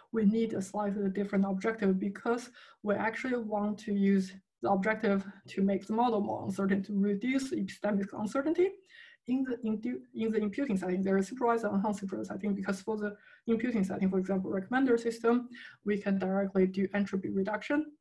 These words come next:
on the model parameter theta. And for the prediction setting, we actually want to both reduce epistemic uncertainty and also learn to predict. So then we use the second objective.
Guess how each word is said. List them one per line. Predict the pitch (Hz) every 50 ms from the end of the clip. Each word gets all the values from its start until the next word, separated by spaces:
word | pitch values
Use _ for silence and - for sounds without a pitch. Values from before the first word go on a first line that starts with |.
| _ _ _ -
on | 220 208 214 220 214
the | - 196 196 190 190 - - - _ _ _ 226
model | 220 214 208 202
parameter | 196 196 190 196 190 185 - -
theta. | - 240 254 254 311 349 359 - - - - - - - - _ _ -
And | 214 214 214 214 214 214 - - - -
for | 233 240 240 226
the | 208 196
prediction | - - - 190 196 226 226 - - 277
setting, | 277 - 262 254 277 262 233
we | 196 -
actually | 202 202 - 202 196
want | 196 196 202 202 196 190
to | - 196
both | 196 208 226 233 226 -
reduce | 226 208 226 226 220
epistemic | - - 220 - 196 190 220 220 220 220 214 -
uncertainty | 214 196 - 233 233 262 269 277 285 285 - - - - - -
and | 208 208 196 -
also | 214 214 208 - 202
learn | 196 196 190 190 190 190
to | 190 -
predict. | - - 190 190 185 190 190 - -
So | - - 190
then | 190 190 196 190
we | 185 196
use | 196 196 190 185
the | 190 185
second | - - 190 190 - -
objective. | - 202 - - - 226 185 - 190 185 190 -